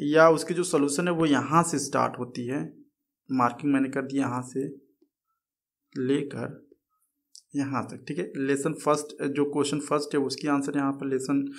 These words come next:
अ, क्वेश्चन टू का आंसर यहाँ पर है, क्वेश्चन थ्री का आंसर यहाँ पर, क्वेश्चन फ़ोर का आंसर यहाँ पर, क्वेश्चन फ़ोर का बी का आंसर यहाँ पर, सी का आंसर यहाँ पर, ठीक है।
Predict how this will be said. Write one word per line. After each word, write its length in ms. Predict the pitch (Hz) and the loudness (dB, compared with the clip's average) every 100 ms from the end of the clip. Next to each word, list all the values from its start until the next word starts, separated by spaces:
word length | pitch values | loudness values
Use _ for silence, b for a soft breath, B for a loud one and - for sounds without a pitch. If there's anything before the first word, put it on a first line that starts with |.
| B B B 131 | B B B -6
अ, 40 | |
क्वेश्चन 380 | 131 143 117 143 | -2 0 2 0
टू 160 | 151 | 0
का 140 | 151 156 | 0 2
आंसर 320 | 139 135 139 | 2 2 0
यहाँ 260 | 127 123 143 | 0 0 0
पर 180 | 147 | 0
है, 120 | 139 143 - - _ _ _ _ - _ _ _ - | -2 -6 -10 -20 _ _ _ _ -20 _ _ _ -6
क्वेश्चन 220 | 135 143 | -4 -4
थ्री 180 | 139 143 | -4 0
का 120 | 143 | 0
आंसर 180 | 127 135 | 0 0
यहाँ 180 | 127 131 | 0 0
पर, 220 | 135 127 - | -2 -4 -6
क्वेश्चन 340 | - 127 131 | -6 -4 -4
फ़ोर 220 | 131 143 139 | 0 0 2
का 80 | 131 | 2
आंसर 220 | 123 131 | 2 -2
यहाँ 200 | 127 139 | -2 -2
पर, 140 | 143 | -4
क्वेश्चन 440 | 135 143 139 147 143 | -6 0 0 0 -4
फ़ोर 440 | - - 160 160 | -6 -4 0 0
का 60 | 160 | 0
बी 300 | 135 - 175 | -2 -2 -2
का 180 | 175 135 | 4 6
आंसर 240 | 127 127 | 6 2
यहाँ 200 | 127 127 | 0 0
पर, 120 | 127 | 0
सी 200 | 135 - | -2 -4
का 140 | 143 127 | -2 -2
आंसर 240 | 123 123 | 0 -2
यहाँ 160 | 113 107 | -2 -4
पर, 160 | 117 | -8
ठीक 180 | 117 | -12
है। 60 | - | -8